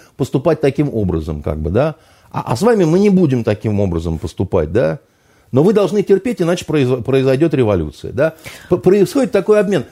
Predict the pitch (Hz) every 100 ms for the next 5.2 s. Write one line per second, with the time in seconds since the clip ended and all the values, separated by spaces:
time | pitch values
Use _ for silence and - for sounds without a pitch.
0 | _ - 110 120 135 190 220 220 277 226
1 | 196 165 135 104 90 82 82 87 127 226
2 | 202 175 170 156 - 120 113 110 104 98
3 | 98 101 - - 226 277 285 269 262 247
4 | 247 233 240 240 254 226 180 165 139 117
5 | 101